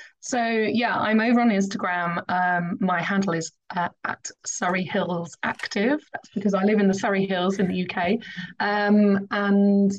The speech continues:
yeah, that's kind of where you can find me, and most of my stuff is on there. I do have some Facebook groups as well. Um, but, yeah, most of my stuff is on there,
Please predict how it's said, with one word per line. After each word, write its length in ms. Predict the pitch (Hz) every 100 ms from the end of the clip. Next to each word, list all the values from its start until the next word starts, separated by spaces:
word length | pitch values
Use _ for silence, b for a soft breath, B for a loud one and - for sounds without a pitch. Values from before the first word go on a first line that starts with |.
| -
yeah, 260 | 226 302 165
that's 280 | 220 - -
kind 220 | 233 208
of 160 | 196
where 260 | 196 208 202
you 140 | 196
can 140 | 196 196
find 280 | 202 196 196
me, 380 | 190 190 196 -
and 460 | 185 185 180 180 -
most 480 | 196 196 196 196 196
of 80 |
my 160 | 196 185
stuff 280 | - 190 -
is 160 | 196 -
on 200 | 196 190
there. 280 | 196 196 185 B B _ -
I 60 |
do 100 | 196
have 220 | 196 185 -
some 440 | 190 185 180 - 214
Facebook 260 | 226 196
groups 400 | - 220 220 -
as 140 | 208 208
well. 560 | 233 220 220 214 208 B B B
Um, 260 | 202 190 190
but, 120 | 208
yeah, 180 | 233 190 214
most 240 | 233 240
of 40 |
my 100 | 214
stuff 220 | 202 226 190
is 120 | 190
on 120 | 180
there, 300 | 180 175 170